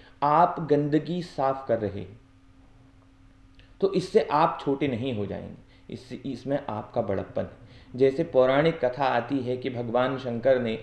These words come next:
जब समुद्र, अ, ये भी एक पौराणिक कथा है कि जब समुद्र मंथन किया था तो उसमें से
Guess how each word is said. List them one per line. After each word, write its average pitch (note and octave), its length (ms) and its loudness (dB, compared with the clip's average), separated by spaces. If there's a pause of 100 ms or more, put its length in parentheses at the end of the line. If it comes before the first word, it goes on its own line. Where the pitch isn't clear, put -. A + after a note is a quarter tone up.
(280)
जब C#3 340 2
समुद्र, D3 560 0
अ, - 800 -8 (340)
ये B2 180 0
भी B2+ 260 0
एक D#3+ 120 2
पौराणिक C3+ 460 2
कथा C3 180 0
है B2 180 0
कि B2 140 -6
जब A#2+ 420 -10
समुद्र B2+ 380 -2
मंथन B2 380 -2
किया B2+ 340 2
था - 260 -4 (220)
तो F3+ 60 -2
उसमें D#3+ 400 0
से F#3 420 4